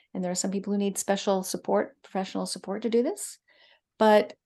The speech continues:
it is, uh, the reason why I'm so excited about it and why I love to,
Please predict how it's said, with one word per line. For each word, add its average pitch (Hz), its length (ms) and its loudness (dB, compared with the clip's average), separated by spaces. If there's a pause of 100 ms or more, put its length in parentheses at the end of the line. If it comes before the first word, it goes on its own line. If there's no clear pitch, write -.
(120)
it 214 160 6
is, 202 580 4
uh, - 340 0 (120)
the 208 100 0
reason 233 240 6
why 208 200 8
I'm 214 140 6
so 208 180 0
excited 202 400 -2
about 185 200 0
it 190 60 0
and 185 140 -6
why 180 240 -2
I 180 60 2
love 180 260 0
to, 175 240 0